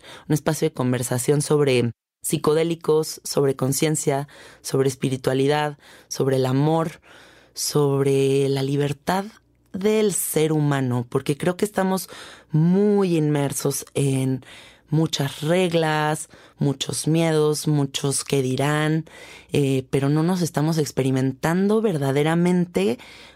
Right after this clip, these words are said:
como seres infinitos, como seres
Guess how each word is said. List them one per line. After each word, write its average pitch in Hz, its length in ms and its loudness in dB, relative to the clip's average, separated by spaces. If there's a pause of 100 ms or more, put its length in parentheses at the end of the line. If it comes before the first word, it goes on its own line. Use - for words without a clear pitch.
(100)
como 147 260 0
seres 160 920 0
infinitos, 170 1120 -2 (440)
como 143 240 2
seres 170 760 0